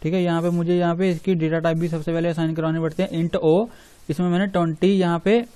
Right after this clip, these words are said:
store करवा दिया। तो इसका मतलब क्या है? इसका मतलब है कि मैंने ट्वेंटी इसमें assign करवा दिया। ठीक है, ट्वेंटी इसमें assign करवा दिया। तो इसमें assignment operator कौन सा है? Operator किस operator की help से मैंने, अ,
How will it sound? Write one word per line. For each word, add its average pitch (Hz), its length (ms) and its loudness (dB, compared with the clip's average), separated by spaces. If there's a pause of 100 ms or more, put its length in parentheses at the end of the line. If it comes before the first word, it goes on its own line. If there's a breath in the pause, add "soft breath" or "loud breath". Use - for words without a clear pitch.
(180)
store 170 300 2
करवा 151 240 2
दिया। 131 160 -2
तो 180 140 -2
इसका 202 360 2
मतलब 220 400 2
क्या 185 180 2
है? 151 240 0
इसका 151 220 -4
मतलब 196 320 0
है 185 140 2
कि 226 100 -2
मैंने 220 220 0
ट्वेंटी 196 480 2
इसमें 196 220 2
assign 170 380 0
करवा 143 320 0
दिया। 120 200 -4 (1200 soft breath)
ठीक 170 100 -2
है, 214 60 0
ट्वेंटी 190 400 2
इसमें 196 220 4
assign 175 400 0
करवा 165 260 2
दिया। 131 200 -2
तो 185 140 -2
इसमें 220 220 0
assignment 208 580 2
operator 214 400 2
कौन 196 300 0
सा 190 160 2
है? 170 240 0
Operator 190 400 0
किस 214 360 2 (600 loud breath)
operator 214 440 6
की 226 200 4
help 196 200 6
से 208 200 0
मैंने, 208 360 0
अ, 226 60 -10